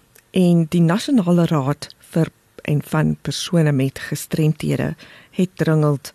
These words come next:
jul hulp nodig, asseblief. Ons het onlangs weer verneem van 'n belangrike rolspeler in Suid-Afrika wat glo dat teespulle en lusstelsels,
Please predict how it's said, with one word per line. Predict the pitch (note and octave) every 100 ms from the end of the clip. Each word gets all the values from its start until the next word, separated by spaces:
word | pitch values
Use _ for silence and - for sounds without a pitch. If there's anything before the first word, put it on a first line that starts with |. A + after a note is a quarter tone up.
| _
jul | D3 D#3+ C#3+
hulp | D3 D3+ -
nodig, | C#3+ C#3+ C#3 C3+ - -
asseblief. | D#3 - C#3+ D3 C3+ C3+ - - - _ _ - - - - _ _ - _ _ _ _ _
Ons | - C4
het | -
onlangs | - D#4 C#4 F#3 - D3+
weer | E3 G3+
verneem | A3 E3 D#3 C3+ B2 B2+ -
van | - F3
'n | D#3+
belangrike | D#3 C#3+ D#3+ C#4 C#4+ G3
rolspeler | D3 C#3 C#3 - D3+ C#3+ D3
in | C3+
Suid-Afrika | C#3+ - D#3 C3+ B2+ D#3+ - D3
wat | C3+ D3+
glo | - - A3 G#3+ G3+
dat | E3 D#3 - _ _ -
teespulle | - B3 A3 - - E3 D3 D#3 - - _ _ - _
en | - D3 C#3+ -
lusstelsels, | D3 D#3+ E3+ - C#3+ C#3+ - - - -